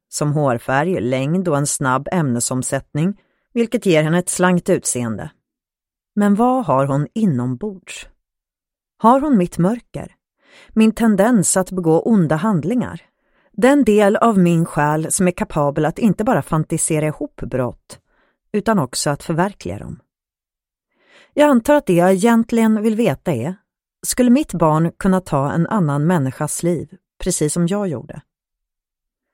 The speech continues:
Under mina arton år som mamma har jag ännu inte haft någon anledning att tro det, och jag hoppas att jag aldrig får det. Jag hoppas och ber att jag ska förbli den enda mördaren i familjen.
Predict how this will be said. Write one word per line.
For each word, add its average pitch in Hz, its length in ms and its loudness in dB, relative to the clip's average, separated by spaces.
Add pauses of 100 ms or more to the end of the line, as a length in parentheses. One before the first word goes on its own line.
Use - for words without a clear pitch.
(580)
Under 214 220 2
mina 220 200 4
arton 277 380 2
år 143 160 2
som 180 200 0
mamma 160 360 0
har 175 120 -4
jag 185 120 0
ännu 175 200 0
inte 175 180 -2
haft 135 260 -4
någon 151 180 -2
anledning 139 480 -2
att 127 120 -8
tro 139 200 -6
det, - 200 -14 (560)
och 202 80 0
jag 190 60 4
hoppas 233 340 -2
att 196 120 -2
jag 208 80 2
aldrig 139 240 -2
får 165 200 -4
det. 90 180 -10 (1000)
Jag 180 100 0
hoppas - 520 -2
och - 140 -4
ber 151 580 -2
att 170 160 -6
jag 143 180 2
ska - 160 -4
förbli 135 340 -2
den 143 220 -2
enda 131 320 0
mördaren 135 460 -4
i 127 80 -2
familjen. 127 560 -8